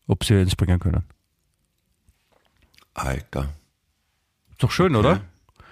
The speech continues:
Speaker 1: Also
Speaker 2: Aber hat die das wirklich nicht gewusst oder war die, war die einfach nur so
Speaker 1: Nein, die, die
Speaker 2: Guckst
Speaker 1: wollte,
Speaker 2: du
Speaker 1: die,
Speaker 2: das?
Speaker 1: die, sie ruft jetzt einfach so bei der, das Klopapier ist aus, sie ruft jetzt einfach bei der Rettung an.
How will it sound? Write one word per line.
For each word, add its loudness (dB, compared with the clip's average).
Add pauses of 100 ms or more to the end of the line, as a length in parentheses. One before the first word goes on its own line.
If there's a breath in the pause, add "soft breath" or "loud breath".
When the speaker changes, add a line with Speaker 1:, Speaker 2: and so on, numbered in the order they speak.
(400 loud breath)
Speaker 1:
Also 2
Speaker 2:
Aber 4
hat -2
die -6
das 0
wirklich 2
nicht 4
gewusst 2
oder 2
war 2
die, -2
war 0
die 4
einfach -2
nur 4
so 0 (220)
Speaker 1:
Nein, 2
die, 2
die 2
Speaker 2:
Guckst 0
Speaker 1:
wollte, 2
Speaker 2:
du 2
Speaker 1:
die, 2
Speaker 2:
das? -8 (160)
Speaker 1:
die, -12
sie 2
ruft 2
jetzt 2
einfach 0
so 0
bei 0
der, 2
das -8
Klopapier 0
ist 0
aus, 2
sie 2
ruft 0
jetzt 0
einfach 4
bei 2
der 2
Rettung 2
an. 2